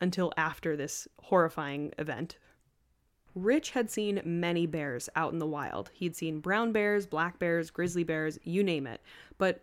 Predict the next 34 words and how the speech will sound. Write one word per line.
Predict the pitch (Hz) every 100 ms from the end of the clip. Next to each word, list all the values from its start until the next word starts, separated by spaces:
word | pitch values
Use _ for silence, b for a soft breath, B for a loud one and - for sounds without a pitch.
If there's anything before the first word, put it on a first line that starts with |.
| -
on | 190 247
this | 254 240
trip, | - 208 233 -
he | - 247
wanted | 254 240 233 208
to |
see | 185 185 175
a | -
polar | - 160 139
bear | 143 - 160 -
because | 170 156 -
he | 196
had | 185
never | 170 165 160 151 156 -
seen | 277 262
one. | 135 - - B B B B
And | 202 202
Matt | 294 240 190 -
obviously | 220 247 226 208 185
loved | 180 170
the | 165
outdoors, | 156 160 175 160 160
but | - 165 -
those | 196 233 214
with | 196
him | 202 196
on | 180
the | 175
trip | - 202 -
were | 196
a | -
little | 190 254 370
concerned | 330 220 - 185 185 196
because | 190 190 185